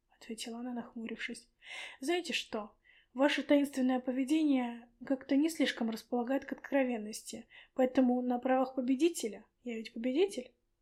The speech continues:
я попрошу вас сначала рассказать о себе. Кстати, можно присесть вон там",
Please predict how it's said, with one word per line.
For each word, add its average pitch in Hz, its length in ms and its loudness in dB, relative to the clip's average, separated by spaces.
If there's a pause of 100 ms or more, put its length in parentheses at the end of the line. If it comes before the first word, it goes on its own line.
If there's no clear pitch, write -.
(100)
я 247 180 -6
попрошу 262 460 0
вас 302 180 -2
сначала 254 340 0
рассказать 240 400 -4
о 240 60 -10
себе. 220 380 -6 (680)
Кстати, 262 560 0
можно 262 300 0
присесть 269 520 -4
вон 320 140 -2
там", 226 320 -6